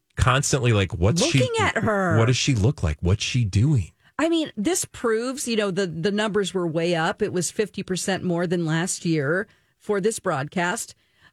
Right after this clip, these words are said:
Speaker 2: All of the speculation online from all the Swifties, it proves that a lot of people tuned in to see her.
Speaker 1: Oh, for sure.
Speaker 2: Which definitely helped the
Speaker 1: Which I
Speaker 2: ratings.
Speaker 1: also am then not surprised that people are gonna, like, come up with stuff like this. But,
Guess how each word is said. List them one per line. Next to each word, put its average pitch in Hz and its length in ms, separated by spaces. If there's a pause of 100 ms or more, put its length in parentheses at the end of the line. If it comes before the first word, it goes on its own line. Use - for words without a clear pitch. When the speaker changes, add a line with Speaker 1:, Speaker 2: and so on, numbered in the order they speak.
(100)
Speaker 2:
All 285 180
of 349 60
the 330 80
speculation 226 720
online 190 460
from - 280
all 190 140
the 175 80
Swifties, 175 720 (140)
it 247 200 (160)
proves 233 640
that 214 320
a 214 80
lot 180 340
of 254 120
people 233 340
tuned 202 320
in 165 160
to 180 100
see 151 300
her. 277 460
Speaker 1:
Oh, 196 100
for 117 160
sure. 127 260
Speaker 2:
Which 214 320
definitely 214 420
helped 269 240
the 349 100
Speaker 1:
Which 427 200
I 269 60
Speaker 2:
ratings. 202 100
Speaker 1:
also 156 340
am 117 100
then 113 180
not 107 180
surprised 95 360
that 95 100
people 92 240
are 90 60
gonna, 80 260
like, 85 180
come 92 160
up 92 160
with 85 120
stuff - 320
like 78 140
this. 73 180
But, 85 320